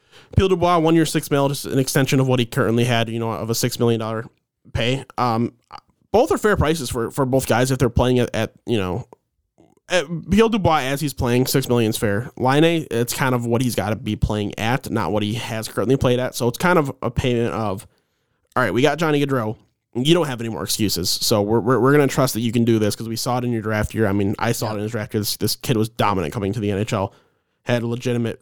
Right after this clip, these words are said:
Speaker 1: forty-plus goal upside every single year. So now that he's playing with an elite playmaker like Johnny Gaudreau,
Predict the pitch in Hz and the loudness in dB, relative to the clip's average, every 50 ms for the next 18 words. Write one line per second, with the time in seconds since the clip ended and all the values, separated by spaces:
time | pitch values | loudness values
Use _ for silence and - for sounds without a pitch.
0 | _ _ - - - 123 120 117 113 113 - - 104 104 - - 101 104 104 113 | _ _ -8 -2 0 2 2 2 0 -2 -2 -4 -4 -4 -2 0 0 2 0 0
1 | - - 107 - - 101 95 98 98 87 98 - 95 90 85 78 80 87 87 - | -2 -2 0 0 0 0 0 -2 -2 -2 -4 -2 -2 -2 -2 -2 -4 -6 -6 -10
2 | _ _ _ _ _ _ _ _ _ _ _ _ - - 135 131 131 135 131 123 | _ _ _ _ _ _ _ _ _ _ _ _ 0 2 4 4 4 2 2 0
3 | 123 - - 214 233 233 180 160 156 123 117 113 110 - - 147 120 120 117 110 | -2 0 2 2 4 4 2 2 0 -2 -4 -4 -6 -6 -4 0 0 2 0 0
4 | - 101 101 107 - 113 110 110 107 113 107 107 98 107 113 | -2 -6 -6 -4 -4 -2 -2 0 0 -2 -2 -2 -2 -2 -2